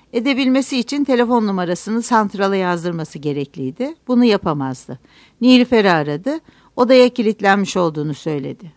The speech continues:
"Sakın korsiyej ile yüzü göz olup kapıyı açtırtmayı deneme," dedi ablası. "Senusi adamlara bahşiş vermiştir. Tembihllidir onlar. Yarına kadar bekle bakalım.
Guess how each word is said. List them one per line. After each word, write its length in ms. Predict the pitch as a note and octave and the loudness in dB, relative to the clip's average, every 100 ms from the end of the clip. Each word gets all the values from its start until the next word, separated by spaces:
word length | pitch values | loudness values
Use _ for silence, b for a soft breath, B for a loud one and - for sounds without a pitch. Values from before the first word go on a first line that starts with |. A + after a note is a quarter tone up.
| _ | _
"Sakın 500 | - C4 C4 F4 E4+ | -2 0 0 -2 -2
korsiyej 600 | D4 B3+ A#3 A#3+ A3 F3+ | 2 2 2 2 2 2
ile 160 | F#3 F#3+ | -2 -2
yüzü 340 | A3 G#3+ G3 | -2 -2 -4
göz 340 | F3+ G3+ E3+ | -2 -2 0
olup 260 | F3 A3+ - | -4 -6 -6
kapıyı 360 | A3 G3+ A#3 - | -8 -4 -2 -2
açtırtmayı 680 | - - F3+ - G3 A3 | -4 -6 -8 -8 -6 -2
deneme," 400 | G3 F#3+ D#3+ C#3+ | -2 -2 -4 -6
dedi 220 | C#3+ C3+ A2+ | -8 -10 -10
ablası. 520 | C3+ D#3 C#3 - F3+ b b b b b b | -14 -14 -16 -18 -20 b b b b b b
"Senusi 540 | - - D#4 E4+ - C#4+ | -10 -4 -2 -2 -4 -2
adamlara 560 | A#3+ B3 A#3+ B3 C4 | 2 2 2 2 4
bahşiş 440 | A#3+ A#3+ - A3+ F#3 | 4 4 0 -6 -2
vermiştir. 480 | E3 D#3 D#3 - F3+ | -2 -2 -6 -8 -4
Tembihllidir 680 | A#3+ A#3 A#3 A3 G#3+ E3+ | 2 2 2 0 -2 -2
onlar. 400 | D#3 D3 D3 C#3+ - _ | -4 -4 -6 -8 -14 _
Yarına 340 | B3 B3+ A#3 | 0 4 2
kadar 360 | A3 G3+ A#3 A3 | 2 0 2 2
bekle 340 | G3+ - F#3+ | 0 0 -2
bakalım. 400 | D#3+ - D3 C#3 | -4 -6 -8 -8